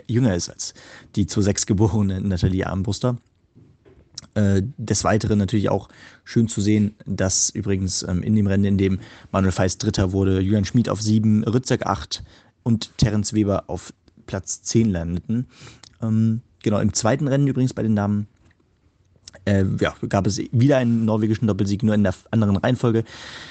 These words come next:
denn Ida Marie Hagen konnte in gewisser Weise die Dominanz, äh, so ein bisschen außer Kraft setzen von Gida Westfold Hansen, die an, am Ende auf Rang zwei stand. Lisa Hörner aus Österreich vollendete das Podium mit Rang drei und auch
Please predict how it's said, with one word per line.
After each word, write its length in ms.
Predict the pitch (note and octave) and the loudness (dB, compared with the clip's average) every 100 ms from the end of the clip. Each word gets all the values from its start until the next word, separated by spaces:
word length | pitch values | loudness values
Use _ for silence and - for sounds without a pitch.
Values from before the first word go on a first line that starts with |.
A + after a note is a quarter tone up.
| - | -2
denn 160 | A2 A2+ | 2 2
Ida 240 | G#2+ B2 | 2 2
Marie 300 | A2 G2+ G#2+ | 2 2 2
Hagen 280 | G2+ G2+ G#2+ | 2 2 0
konnte 300 | G#2 A2 G2+ | 0 0 2
in 180 | G#2 G2+ | 0 0
gewisser 260 | G2 F#2+ G2 | -2 0 2
Weise 340 | G2 F#2 F#2 - | 2 0 -2 -2
die 80 | G2+ | 0
Dominanz, 600 | G2 F#2 F2+ F#2 - - | 2 2 0 0 -4 -6
äh, 220 | - E2 | -6 -4
so 100 | C#3 | 0
ein 80 | A#2+ | 0
bisschen 300 | G2 - G#2 | 0 2 2
außer 220 | E2+ G2 | 2 0
Kraft 260 | G2+ B2+ - | 0 -2 0
setzen 300 | F#2+ - D2+ | -2 -2 -6
von 300 | - F#2+ F#2+ | -2 0 0
Gida 220 | G2 G2+ | 0 0
Westfold 320 | F#2 F#2+ F2+ F#2+ | 0 -2 -2 -2
Hansen, 340 | F#2 F#2 F2+ | 0 0 -2
die 120 | G2+ | 0
an, 160 | E2+ E2 | -2 -2
am 180 | - F#2 | -4 -2
Ende 240 | F#2 F#2+ | 0 2
auf 260 | F2+ - - - | 0 -4 -12 -10
Rang 260 | F#2+ F#2 | -6 -4
zwei 460 | - - - G#2+ G2+ - _ _ _ _ - | -4 -4 0 0 0 -4 _ _ _ _ -18
stand. 460 | - F#2+ G2 C#3 - | -12 -4 0 0 0
Lisa 400 | A#2 B2+ C#3+ C3 | 2 2 4 4
Hörner 420 | B2 C#3 C#3 C#3 | 4 2 0 0
aus 300 | G#2+ - - | -2 -4 -8
Österreich 500 | - A#2 - G#2 G2+ - - - - | -6 -6 -4 -2 -2 -4 -20 -20 -20
vollendete 400 | - - - A2+ | -8 -4 0 2
das 100 | G2+ | 2
Podium 280 | - G#2+ G#2 | 0 0 2
mit 160 | G2+ G#2+ | 2 0
Rang 140 | F#2 | 0
drei 220 | - G2 | 2 2
und 140 | G2 - | 2 -2
auch 160 | - | -6